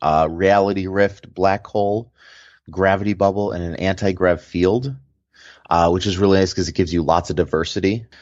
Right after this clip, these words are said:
The action cards were the Umbron Informant, as I said, for card draw, Spectral Guide, once again, card draw, the Pathfinder, Shapeshifter,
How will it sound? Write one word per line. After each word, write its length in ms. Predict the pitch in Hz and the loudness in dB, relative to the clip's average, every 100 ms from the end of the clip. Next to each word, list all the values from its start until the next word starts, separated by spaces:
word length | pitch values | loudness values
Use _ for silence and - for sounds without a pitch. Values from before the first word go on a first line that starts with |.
| _ | _
The 180 | 90 87 | 2 4
action 280 | 90 - 101 | 2 0 -4
cards 420 | - 95 92 85 | 0 0 0 -2
were 440 | 85 85 85 82 82 | -6 -4 -2 -2 -4
the 260 | 80 78 - | -4 -6 -2
Umbron 360 | 98 98 101 98 | -2 2 0 0
Informant, 920 | 90 - 90 90 87 - - - _ _ | -4 -4 -4 0 -2 -4 -12 -14 _ _
as 140 | 82 80 | -8 -2
I 20 | |
said, 160 | 90 82 | 0 0
for 80 | 92 | 0
card 260 | 92 87 | 2 2
draw, 280 | 90 85 135 - | 4 2 0 -8
Spectral 480 | - - 95 - 95 | -14 -2 -2 -2 -2
Guide, 300 | 92 92 107 | 0 0 0
once 200 | 85 80 | -6 -4
again, 200 | 85 82 | -6 -2
card 240 | 82 80 | -2 0
draw, 260 | 82 85 117 - _ - - - - _ | 2 0 0 -12 _ -20 -20 -20 -20 _
the 80 | 95 | -4
Pathfinder, 800 | - 101 98 104 101 101 98 95 | 0 0 0 0 0 -2 -2 -2
Shapeshifter, 920 | - 101 92 - 92 - 92 90 95 | -2 -2 0 0 -2 0 -2 -2 -4